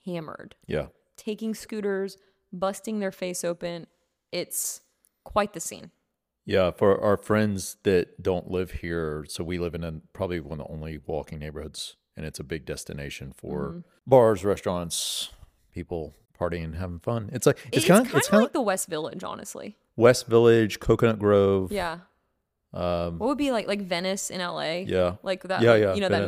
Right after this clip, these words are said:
Speaker 1: that main, yeah.
Speaker 2: Um, so yeah, this, there's, like, ten things going on this weekend. It's kinda crazy. 'Cause the, it's 'cause the weather's perfect and
Speaker 1: The weather's,
Speaker 2: everyone times
Speaker 1: yeah.
Speaker 2: it.
Speaker 1: Yeah.
Speaker 2: Right. So that's why we're recording today, is 'cause tomorrow we're gonna go to the Halloween parade.
Speaker 1: Yeah.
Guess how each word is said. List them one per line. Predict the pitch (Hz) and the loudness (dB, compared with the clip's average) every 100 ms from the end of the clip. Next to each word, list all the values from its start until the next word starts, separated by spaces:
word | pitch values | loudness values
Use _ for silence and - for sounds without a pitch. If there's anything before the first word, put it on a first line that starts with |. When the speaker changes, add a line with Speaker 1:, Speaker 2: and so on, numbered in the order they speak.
| 170 | -4
Speaker 1:
that | 175 | -8
main, | - | -12
yeah. | 180 170 180 _ _ _ _ _ - | -14 -14 -16 _ _ _ _ _ -10
Speaker 2:
Um, | 90 87 85 82 | -4 -4 -4 -8
so | - 107 95 90 | -2 2 4 4
yeah, | 90 92 87 | 2 2 2
this, | 95 - - | 0 -6 -8
there's, | 95 85 90 85 | -8 -4 -4 -2
like, | 90 - | -4 -6
ten | - 98 85 | -8 -6 -6
things | 69 78 | -8 -10
going | - 78 | -10 -10
on | 67 71 | -8 -10
this | 71 - | -12 -12
weekend. | 76 73 76 | -12 -10 -10
It's | 71 | -10
kinda | - 76 | -10 -10
crazy. | 71 78 80 | -8 -10 -6
'Cause | 107 | -2
the, | 131 135 | 0 0
it's | 170 - | -2 0
'cause | 160 | 2
the | 143 | 4
weather's | 104 110 87 | 4 2 -2
perfect | - 65 64 | -6 -10 -8
and | 78 87 - _ - | -8 -10 -14 _ -12
Speaker 1:
The | |
weather's, | 175 | -4
Speaker 2:
everyone | 98 98 | -2 -2
times | 90 90 87 - | -2 -8 -8 -10
Speaker 1:
yeah. | |
Speaker 2:
it. | - _ 156 | -14 _ -16
Speaker 1:
Yeah. | 82 | -8
Speaker 2:
Right. | 73 67 | -8 -8
So | - | -6
that's | 92 101 - - _ _ | 0 0 -2 -16 _ _
why | 107 107 | 6 6
we're | 101 | 6
recording | 92 - 90 90 | 0 -2 -4 -2
today, | 95 101 | -2 -2
is | 87 | -2
'cause | 85 | -8
tomorrow | - 90 87 | -8 -4 -4
we're | 85 | -4
gonna | 82 78 | -6 -8
go | 78 73 | -8 -8
to | - | -8
the | 80 | -10
Halloween | 78 76 78 80 | -10 -10 -10 -12
parade. | - - - - _ | -10 -8 -8 -10 _
Speaker 1:
Yeah. | - - | -12 -12